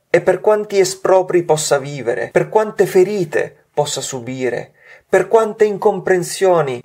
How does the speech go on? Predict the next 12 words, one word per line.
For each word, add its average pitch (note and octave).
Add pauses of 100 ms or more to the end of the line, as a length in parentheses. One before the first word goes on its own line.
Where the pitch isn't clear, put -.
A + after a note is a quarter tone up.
possa D3+
sperimentare, C#3+ (300)
nulla C#3+
mi C3
potrà C3
abbattere, - (300)
perché D#3
qualsiasi E3+
cosa F3 (100)
mi C#3
possa D#3+
accadere C3